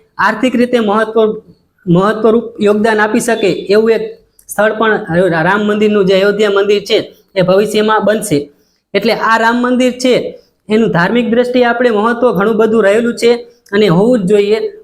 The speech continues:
પણ આપણા માટે એક ખાસ સમજવા જેવી વસ્તુ છે આ વીડિયોમાં, તો એ છે આર્થિક મહત્વ.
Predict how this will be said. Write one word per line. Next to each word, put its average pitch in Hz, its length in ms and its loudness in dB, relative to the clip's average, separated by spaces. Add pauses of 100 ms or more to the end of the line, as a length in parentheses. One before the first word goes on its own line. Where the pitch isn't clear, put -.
પણ 208 140 0
આપણા 208 440 -2
માટે 214 240 0
એક 214 440 0
ખાસ 220 360 -6
સમજવા 214 380 0
જેવી 208 200 0
વસ્તુ 202 480 -2
છે 226 160 0
આ 185 160 -2
વીડિયોમાં, 208 640 0
તો 196 100 0
એ 202 140 2
છે 220 380 -2 (380)
આર્થિક 220 460 0
મહત્વ. 185 460 0